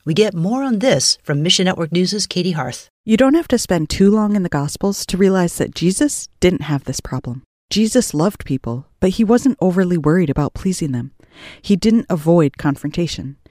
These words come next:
Speaker 2: He didn't work too hard to ensure others had the right impression of his behavior or motives. And he didn't capitulate to authority figures to avoid friction. Jesus Film Project lays out the biblical case for being a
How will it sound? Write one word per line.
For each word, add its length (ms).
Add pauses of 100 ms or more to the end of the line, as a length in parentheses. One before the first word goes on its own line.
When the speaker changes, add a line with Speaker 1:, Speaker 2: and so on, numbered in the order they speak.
(260)
Speaker 2:
He 140
didn't 220
work 200
too 220
hard 400
to 140
ensure 300
others 280
had 180
the 80
right 240
impression 580
of 120
his 160
behavior 680
or 200
motives. 540 (600)
And 400
he 220
didn't 260
capitulate 640
to 160
authority 360
figures 480
to 200
avoid 360
friction. 460 (760)
Jesus 360
Film 220
Project 440
lays 240
out 160
the 80
biblical 540
case 380
for 140
being 280
a 100